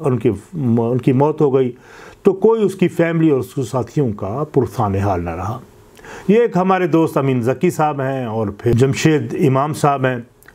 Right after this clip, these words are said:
ख्वाजा जमशेद साहब, इसी तरह <clears throat> और बहुत से दोस्त हैं, किस किस का नाम लूँ? एक हो लाहौर के हमारे दोस्त हैं हुमैर साहब। <clears throat> तो मैं हर एक ने अपनी अपनी इस्ताहत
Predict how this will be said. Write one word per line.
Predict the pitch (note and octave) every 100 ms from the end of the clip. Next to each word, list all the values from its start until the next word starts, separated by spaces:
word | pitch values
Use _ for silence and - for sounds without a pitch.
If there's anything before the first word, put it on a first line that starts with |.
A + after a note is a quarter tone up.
| -
ख्वाजा | A#2+ B2
जमशेद | A#2 A#2 A2+ D3 B2+
साहब, | - C3+ A#2 G#2+ - - - - F3+ B2 A2 A2 A#2
इसी | C#3 - C#3
तरह | - C3
<clears throat> | A#2 G#2+ G2+ G2 F#2+ - - D#4+ G3 G#2+ C3 D#3+ - F3
और | G#3+
बहुत | F3+ G3+ G#3
से |
दोस्त | G3+ D3+ F#3+ F#3+
हैं, | A3 G#3
किस | -
किस | G#3+ G3+
का | F#3+
नाम | D#3+ C3+ B2
लूँ? | A#2 F#2+ - _ _ - - -
एक | F#3+ D#3+
हो | E3
लाहौर | D3+ D3+ F#3
के | F#3
हमारे | F3+ E3+ E3
दोस्त | D3+ E3 -
हैं | F3
हुमैर | C3+ C#3 D3 E3
साहब। | C3+ C#3 B2+ - -
<clears throat> | G3 D3 A2 F#2 _ _ _ _ _ - - - - -
तो | G#3+ A3
मैं | A#3
हर | E3 G#3+ B3+
एक | G#3+ A3+ B3 A#3 F#3 F#3+
ने | F#3+ G#3+
अपनी | G3 G3+ G#3+
अपनी | G3+ G3+ G3+
इस्ताहत | F3 - F#3 F3 G3+ G#3